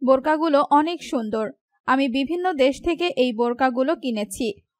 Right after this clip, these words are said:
ওমান, কাতার, সৌদি আরব থেকে আমি বোরকাগুলো সংগ্রহ করেছি।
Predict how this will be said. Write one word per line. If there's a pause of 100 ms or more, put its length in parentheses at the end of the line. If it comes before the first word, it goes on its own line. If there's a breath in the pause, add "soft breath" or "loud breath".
(120)
ওমান,
কাতার,
সৌদি
আরব
থেকে
আমি
বোরকাগুলো
সংগ্রহ
করেছি।